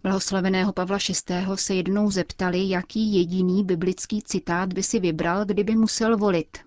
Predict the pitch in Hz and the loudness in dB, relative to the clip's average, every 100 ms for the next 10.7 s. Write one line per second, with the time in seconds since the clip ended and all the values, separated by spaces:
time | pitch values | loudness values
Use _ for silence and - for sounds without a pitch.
0 | _ _ - 190 190 214 214 214 220 220 | _ _ -2 0 2 2 4 4 4 4
1 | - - 190 196 190 185 190 185 190 _ | 0 -4 -2 0 2 2 2 -2 -4 _
2 | 180 180 165 - 180 170 170 - - 175 | -4 -2 -2 -2 0 2 0 -4 -6 -6
3 | 147 - _ _ _ - 175 190 208 233 | -6 -12 _ _ _ -4 2 4 6 6
4 | 262 269 - 185 208 202 220 233 240 202 | 6 6 2 2 2 2 4 4 4 2
5 | 185 - - 214 214 214 - 190 180 185 | 0 0 0 2 4 2 0 -2 0 0
6 | - 202 208 214 175 185 190 196 202 208 | 0 2 2 2 0 0 0 2 2 2
7 | 196 196 208 - - 160 - - - 180 | 2 0 -2 -8 -4 -4 -4 -8 -2 0
8 | 175 - - 165 - 190 190 226 240 240 | 2 0 -4 -10 -6 -4 0 2 2 2
9 | 240 226 175 - 190 180 175 160 175 170 | -2 -2 -6 -4 -2 2 0 0 -2 0
10 | 175 165 - - - 165 | 0 -2 -4 -8 -4 -4